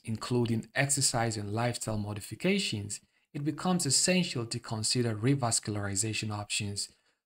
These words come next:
For cases involving a single arterial segment, angioplasty with or without stent may be pursued to restore blood flow. In instances of more extensive atherosclerotic disease,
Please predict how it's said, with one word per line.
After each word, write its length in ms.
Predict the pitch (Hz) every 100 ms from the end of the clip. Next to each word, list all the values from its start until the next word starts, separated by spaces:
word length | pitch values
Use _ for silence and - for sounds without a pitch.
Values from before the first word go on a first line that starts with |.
| _
For 140 | 147 143
cases 440 | 175 170 175 170
involving 540 | 143 131 143 143 143
a 60 | 123
single 480 | - - 143 143 139
arterial 580 | 113 - - 135 127 123
segment, 600 | - 160 156 131 113 117 _ -
angioplasty 1000 | 147 139 131 120 113 107 - 110 104 104 _ _ -
with 220 | 156 -
or 120 | 117
without 300 | 110 107 107
stent 500 | - - 113 110 -
may 160 | 113 113
be 100 | 110
pursued 680 | 107 98 - 175 139 113 - _ -
to 80 | 110
restore 420 | 107 - 117 110
blood 300 | 107 107 98 -
flow. 300 | 104 98 - _ _ _ _
In 120 | 139 139
instances 680 | 196 214 - 151 143 135
of 200 | 127 113
more 280 | 123 127 127
extensive 560 | 113 - 127 117 127 123 -
atherosclerotic 840 | 135 135 120 - 117 117 117 113
disease, 560 | 117 - 170 190 113